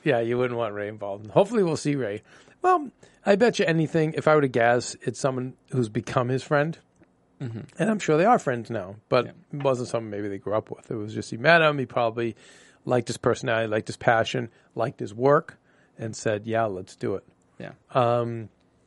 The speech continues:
Speaker 1: so the first one, episode two oh nine, titled
Speaker 2: One oh, one oh one.
Speaker 1: One oh one, excuse me.
Speaker 2: We're looking at something completely different.
Speaker 1: Oh,
Speaker 2: One oh one,
Speaker 1: God.
Speaker 2: No Way Jose.
Speaker 1: No Way Jose.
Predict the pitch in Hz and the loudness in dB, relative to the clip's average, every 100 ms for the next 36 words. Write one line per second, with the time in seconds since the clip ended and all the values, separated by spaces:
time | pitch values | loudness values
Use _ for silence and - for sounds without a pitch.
0 | _ _ _ _ _ _ - 165 - 220 | _ _ _ _ _ _ -2 0 2 2
1 | - 180 147 147 151 160 170 170 139 - | 2 4 6 6 4 0 2 0 0 -2
2 | 220 196 160 131 120 117 123 135 127 _ | 2 4 4 2 2 2 0 -2 -8 _
3 | _ - 135 113 113 - _ _ 123 135 | _ 0 2 2 -2 -12 _ _ 0 0
4 | 117 - 127 135 151 131 127 180 175 143 | 0 -4 -2 2 2 2 4 4 4 4
5 | 165 127 127 - 170 120 107 - 131 135 | 2 0 -6 -4 -4 -4 -12 -12 -6 -2
6 | 139 127 117 131 113 117 - 117 104 104 | -2 -2 -4 -6 -8 -10 -6 -6 -6 -8
7 | 101 110 147 151 135 107 127 151 175 170 | -8 -2 0 2 0 -2 0 2 4 6
8 | 165 147 147 135 127 113 - _ _ _ | 6 4 4 4 0 -2 -10 _ _ _
9 | _ _ _ - - 82 85 - | _ _ _ -18 -16 -16 -16 -18